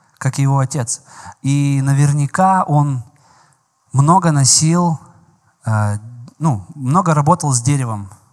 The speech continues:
То есть он, э, наверняка, и вот этот крест, он тоже был из дерева. И Иисус нос-, носил вот эти вот все разные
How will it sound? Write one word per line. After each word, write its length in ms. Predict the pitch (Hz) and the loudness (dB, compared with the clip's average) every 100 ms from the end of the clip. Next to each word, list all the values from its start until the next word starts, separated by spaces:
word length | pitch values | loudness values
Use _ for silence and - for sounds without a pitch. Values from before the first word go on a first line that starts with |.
| _ _ _ _ _ _ | _ _ _ _ _ _
То 100 | 123 | -2
есть 140 | 117 | 0
он, 200 | 160 180 - - - - | 0 -2 -10 -18 -12 -4
э, 320 | 107 107 107 | -2 0 -2
наверняка, 720 | 123 143 147 143 180 190 175 - - - - _ - | 2 2 2 0 4 4 2 -12 -20 -20 -20 _ -4
и 100 | 143 | -2
вот 140 | 147 | 0
этот 160 | 160 131 | -2 -2
крест, 340 | 165 208 - | -4 -2 -2
он 80 | 151 | 0
тоже 220 | 175 156 | 0 2
был 200 | 151 151 | 0 0
из 120 | 135 | 0
дерева. 440 | 127 131 117 104 95 - - - | 0 -2 -2 -4 -10 -20 -16 -2
И 120 | 139 | 2
Иисус 320 | 139 202 165 | 2 2 0
нос-, 240 | 147 143 | 0 0
носил 480 | 151 143 - 185 160 | 0 0 0 0 -4
вот 160 | 123 123 | -4 -8
эти 200 | 123 117 | -8 -10
вот 220 | 110 - | -10 -10
все 600 | - - 120 113 110 104 151 - 135 _ - | -12 -8 -6 -6 -8 -12 -16 -20 -20 _ 0
разные 880 | 127 123 123 110 107 101 95 110 | 2 2 -2 -4 -6 -8 -12 -16